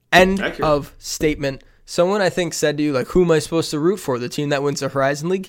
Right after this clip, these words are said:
Speaker 1: Yes.
Speaker 2: Sure. That's a good
Speaker 1: Yes.
Speaker 2: option. Yeah. Or the S E C, the A C C, the Big Sky.
Speaker 1: <laughs>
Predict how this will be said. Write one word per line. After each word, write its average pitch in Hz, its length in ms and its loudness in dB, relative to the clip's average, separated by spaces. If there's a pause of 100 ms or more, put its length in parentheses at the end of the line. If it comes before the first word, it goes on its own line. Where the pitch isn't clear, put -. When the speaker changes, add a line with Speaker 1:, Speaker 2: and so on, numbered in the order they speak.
Speaker 1:
Yes. 147 360 -2
Speaker 2:
Sure. 190 320 0 (160)
That's 147 180 2
a - 40 -4
good 156 140 4
Speaker 1:
Yes. 120 100 6 (160)
Speaker 2:
option. 185 260 -6
Yeah. 147 360 -2
Or 117 180 0
the 110 180 -4
S 110 180 -4
E 117 80 0
C, 143 280 -2
the 123 200 -6
A 117 120 0
C 117 180 0
C, 127 380 -2
the 113 160 -4
Big 117 200 -2
Sky. 120 640 0
Speaker 1:
<laughs> - 40 -18